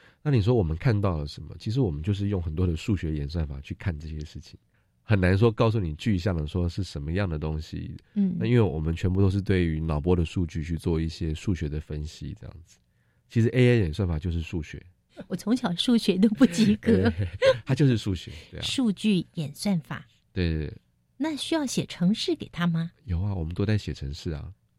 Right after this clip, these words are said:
Speaker 1: 所以我们呢，其实呢，我们做实验可能不太像一般的所谓，哇，有什么，呃，化学实验啊，很多是什么烧杯啦，有什么，什么会
Speaker 2: 嗯，嗯。
Speaker 1: 两个东西混在一起会冒烟那种。我们做实验完全都很干净的，我们就一台电脑。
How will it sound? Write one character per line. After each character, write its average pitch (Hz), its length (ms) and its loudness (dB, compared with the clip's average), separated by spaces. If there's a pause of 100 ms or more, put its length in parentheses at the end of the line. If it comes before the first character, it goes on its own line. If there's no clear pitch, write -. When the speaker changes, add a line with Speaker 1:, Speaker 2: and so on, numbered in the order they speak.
(200)
Speaker 1:
所 117 120 0
以 113 40 6
我 95 120 4
们 85 180 -2
呢， 87 120 0
其 95 160 -4
实 92 180 -4
呢， 85 160 -2
我 85 80 -4
们 87 140 -4
做 107 180 2
实 87 180 -6
验 87 220 -2 (500)
可 98 100 -4
能 82 160 -2
不 95 80 -6
太 98 180 2
像 82 260 -2
一 92 80 -4
般 87 200 -6
的 82 140 -4
所 92 160 -10
谓， 92 80 -8
哇， 85 260 -4
有 87 100 -2
什 87 140 -8
么， 76 140 -8 (500)
呃， 87 160 -2
化 110 200 0
学 85 160 -2
实 82 220 -6
验 92 180 0
啊， 82 100 -2
很 87 140 -2
多 98 140 0
是 92 80 -2
什 85 80 -8
么 76 100 -6
烧 92 320 -2
杯 92 280 -4
啦， 87 180 -4
有 90 100 -4
什 92 140 -8
么， 80 180 -8
什 85 120 -12
么 76 100 -10
会 285 80 -2
Speaker 2:
嗯， 226 200 6
嗯。 185 120 -6
Speaker 1:
两 202 180 4
个 85 60 4
东 101 140 4
西 110 100 4
混 80 220 -2
在 98 160 0
一 95 40 0
起 87 160 -8
会 101 160 -2
冒 92 240 0
烟 90 140 2
那 90 100 -2
种。 80 160 -6
我 92 60 -2
们 113 240 2
做 147 160 4
实 120 140 0
验 120 100 6
完 107 160 4
全 110 180 2 (120)
都 127 120 0
很 104 140 2
干 98 180 0
净 101 120 -4
的， 85 80 -4
我 76 60 -6
们 85 100 -4
就 95 80 -4
一 - 100 -4
台 82 160 -4
电 82 180 0
脑。 - 160 -10